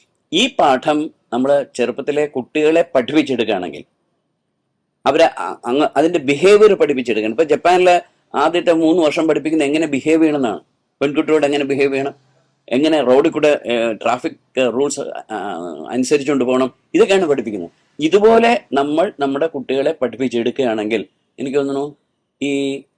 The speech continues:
അണി വരാൻ, ഇനി വരാൻ പോകുന്ന ജനറേഷൻ, ആ, ഇത്തരം കാര്യങ്ങളൊന്നും ഒരിക്കലും അനുവദിക്കാതെ ആ സിനിമാ രംഗവും ഒരുപക്ഷെ അത് വെച്ച് മാറും എന്നാണ്. ഇതിൻ്റെ ഒരു പ്രശ്നം എന്താണെന്നറിയാം,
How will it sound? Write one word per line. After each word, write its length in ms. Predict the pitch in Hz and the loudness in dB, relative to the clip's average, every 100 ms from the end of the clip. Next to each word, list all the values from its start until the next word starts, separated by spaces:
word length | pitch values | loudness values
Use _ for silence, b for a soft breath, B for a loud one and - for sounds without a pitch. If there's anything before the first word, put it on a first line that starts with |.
| - | -4
അണി 220 | 143 214 | 2 4
വരാൻ, 280 | 196 170 170 | 6 4 2
ഇനി 140 | 180 214 | -2 0
വരാൻ 300 | 190 165 147 | 2 2 2
പോകുന്ന 340 | 139 123 113 _ _ - | 0 0 -2 _ _ -8
ജനറേഷൻ, 560 | 107 107 104 95 90 - _ _ _ _ - | -6 -4 -6 -8 -14 -18 _ _ _ _ -18
ആ, 180 | 50 - | -18 -14
ഇത്തരം 320 | - 131 127 | -4 -2 2
കാര്യങ്ങളൊന്നും 640 | 117 117 117 107 107 98 - _ _ _ _ _ _ - | 2 0 0 -4 -4 -8 -12 _ _ _ _ _ _ -8
ഒരിക്കലും 440 | 123 117 123 110 | -4 -2 0 0
അനുവദിക്കാതെ 640 | 107 107 107 101 104 80 - _ _ _ _ 104 | -2 -2 -4 -4 -4 -4 -10 _ _ _ _ -6
ആ 220 | 98 95 | -4 -4
സിനിമാ 360 | - 113 113 104 | -4 -2 -2 -2
രംഗവും 560 | 104 104 139 196 226 127 | -2 2 4 4 0 -2
ഒരുപക്ഷെ 520 | 131 110 - 113 110 | -2 -2 -2 -4 -4
അത് 120 | 104 110 | -6 -6
വെച്ച് 240 | 101 120 | -6 -6
മാറും 440 | 101 98 104 131 - | -6 -6 -4 -6 -10
എന്നാണ്. 180 | 92 85 _ _ - | -18 -18 _ _ -6
ഇതിൻ്റെ 200 | 123 143 | -2 0
ഒരു 100 | 143 | 0
പ്രശ്നം 260 | - - 151 | -2 -2 -2
എന്താണെന്നറിയാം, 540 | 143 139 120 95 80 | 0 0 -2 -6 -10